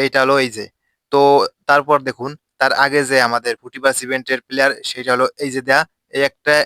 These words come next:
এই একটা। তো এতে কিন্তু আমাদের যে স্কোর, এটা কিন্তু কিছুটা পরিবর্তন আসছে। তো পরিবর্তনটা আমি প্রথমে দেখাই দিচ্ছি। কিক অফটা একটু দেখুন, কিক অফের যে তিনটা প্লাস পয়েন্ট আসছে, যে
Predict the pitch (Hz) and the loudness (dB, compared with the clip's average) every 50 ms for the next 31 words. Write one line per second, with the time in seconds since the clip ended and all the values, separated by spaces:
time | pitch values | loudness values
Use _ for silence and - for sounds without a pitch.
0 | - 143 139 135 135 123 _ - 117 107 - _ _ - 147 147 123 151 160 160 | -2 -2 -2 0 -2 -2 _ -6 -10 -10 -10 _ _ -2 0 0 2 2 0 -2
1 | - 170 - 170 165 156 175 170 156 139 139 139 147 156 160 156 147 135 127 147 | -4 -8 -8 -10 -8 -2 0 2 2 2 4 4 4 4 4 2 0 -2 0 2
2 | 143 135 131 - _ - 135 127 - - 139 139 - 147 143 135 143 143 139 - | 2 2 0 0 _ 0 -2 0 -2 -4 -4 -2 -2 -2 -2 -4 -6 -12 -12 -12
3 | - - - - 143 - - 147 151 147 151 - - 139 117 107 - - - 107 | -8 -8 -4 -4 -4 -2 0 0 0 0 -2 -2 -2 -2 0 0 -2 -6 -6 -8
4 | - _ - - - - - 139 123 151 151 156 156 156 - 156 151 139 143 135 | -12 _ -20 -20 -20 -18 -16 -6 0 0 2 2 0 -2 0 0 0 2 2 0
5 | 131 123 - 127 123 - 131 135 131 123 123 123 127 120 - - - 175 202 _ | 0 -4 -10 -12 -12 -10 -8 -4 -2 0 0 0 -2 -2 -4 -4 -4 -4 -6 _
6 | _ _ _ - - 185 175 - 180 170 - 165 156 - - 139 123 113 - - | _ _ _ -10 -8 -6 -2 -2 -2 0 0 -2 -4 -4 -6 -6 -6 -6 -8 -8
7 | 131 151 160 _ _ _ _ _ _ _ _ _ _ _ _ _ _ _ _ _ | -14 -16 -18 _ _ _ _ _ _ _ _ _ _ _ _ _ _ _ _ _
8 | _ _ _ _ _ _ _ _ _ _ _ _ _ _ _ - 160 156 - 165 | _ _ _ _ _ _ _ _ _ _ _ _ _ _ _ -10 -8 -4 0 0
9 | 165 156 160 165 170 160 175 _ _ _ - - _ _ _ _ _ - 120 135 | 0 4 4 4 4 2 0 _ _ _ -20 -20 _ _ _ _ _ -8 -2 0
10 | 143 139 135 _ - 147 147 143 135 147 143 135 - - 135 135 135 131 - - | 2 2 0 _ -4 -4 -4 -2 0 0 2 2 0 0 0 0 0 0 0 -4
11 | - _ - 131 127 123 110 123 117 - - - 123 117 113 120 | -6 _ 0 0 0 2 0 -2 -2 -2 -4 -8 -8 -6 -6 -8